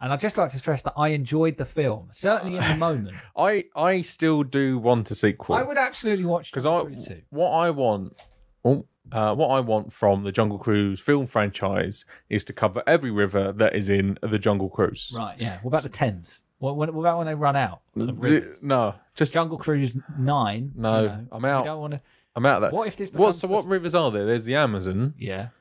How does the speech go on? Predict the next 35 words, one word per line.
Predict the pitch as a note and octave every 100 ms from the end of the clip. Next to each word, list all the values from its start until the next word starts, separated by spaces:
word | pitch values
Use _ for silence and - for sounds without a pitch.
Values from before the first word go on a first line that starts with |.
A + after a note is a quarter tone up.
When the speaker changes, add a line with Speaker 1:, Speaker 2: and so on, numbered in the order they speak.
| _
Speaker 2:
There's | A2 A#2 A2
Speaker 1:
Nile, | C3 C3+
Speaker 2:
the | B2
Speaker 1:
I | A#2
assume, | A#2+
is |
Speaker 2:
Nile, | B2+ A#2 G#2+ F2 G#2
Speaker 1:
in | C3
the | B2+
ride. | B2+ C3+ C#3
Speaker 2:
which | B2+ C3+ -
I | C3+
think | C3+ A#2 G#2+
is | G#2
a |
great | - C3
idea | G#2+ G#2 G2+
for | -
Jungle | F#2 G2+ F#2
Cruise | - G2+
two. | - D3+ D3 C#3+ D3 - -
You | A2
pick | - -
the | G#2
Nile, | A2+ C#3 C#3+ D#3 F3 G3 _ _ _ _ _ _ _
you | -
Speaker 1:
Yeah. | A#2
Speaker 2:
do | A#2+
some | A2 A2+ A2+
mummy | C3+ D3 C3+
shit, | - A2 C3+ - _ _ _
and | B2 A#2
Speaker 1:
Okay. | A#2
Speaker 2:
you | A2+
need, | A2+ A#2 A#2 A2